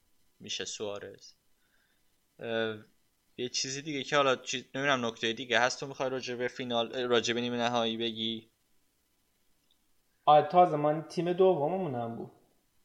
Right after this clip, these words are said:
Speaker 1: آره، تیم، آره، یه بخش دیگه این که صلاح نبود و
Speaker 2: <laughs>
Speaker 1: من نمی‌دونم وقتی اگه، اگر صلاح بود یا فرمینیو اون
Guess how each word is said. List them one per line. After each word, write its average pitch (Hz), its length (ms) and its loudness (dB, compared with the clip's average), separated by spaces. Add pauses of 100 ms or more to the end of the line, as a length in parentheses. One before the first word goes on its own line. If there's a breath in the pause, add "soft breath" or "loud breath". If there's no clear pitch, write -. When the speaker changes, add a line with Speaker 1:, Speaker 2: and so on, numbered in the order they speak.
(120)
Speaker 1:
آره، 131 280 10
تیم، 143 220 -2
آره، 151 240 10
یه 143 120 6
بخش 147 280 8
دیگه 147 180 -2
این 139 80 -6
که - 80 -4
صلاح 139 520 8
نبود 135 500 10
و 165 40 6
Speaker 2:
<laughs> 196 560 8
Speaker 1:
من 135 140 8
نمی‌دونم 160 400 4
وقتی 147 320 6
اگه، 147 200 -2
اگر 143 220 6
صلاح 156 600 6
بود 131 300 -2
یا 123 100 -2
فرمینیو 117 500 -4
اون 117 300 -6